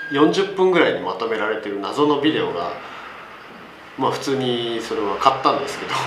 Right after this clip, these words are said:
<laughs> それで見たというのが最初ですね。そ、まあ、その後にちゃんと、まあ、それもビデオだったんですけど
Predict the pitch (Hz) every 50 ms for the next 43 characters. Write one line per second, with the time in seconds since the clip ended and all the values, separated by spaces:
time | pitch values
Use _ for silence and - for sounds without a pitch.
0 | 147 - - - - - - - - - - - - - - - - 156 151 151
1 | 156 156 151 147 135 - - - - - - 80 82 82 85 82 80 101 104 -
2 | - - - - - - - - - - - - 127 131 143 156 156 151 - 113
3 | 95 - - 90 85 80 - - - - - - - - - - - - - 160
4 | 156 151 160 175 185 190 190 165 151 147 143 - 143 117 110 - 98 95 90 -
5 | - - - - 127 - - 135 135 135 135 135 123 117 92 82 76 76 - -
6 | 73 71 69 - - - - 104 98 98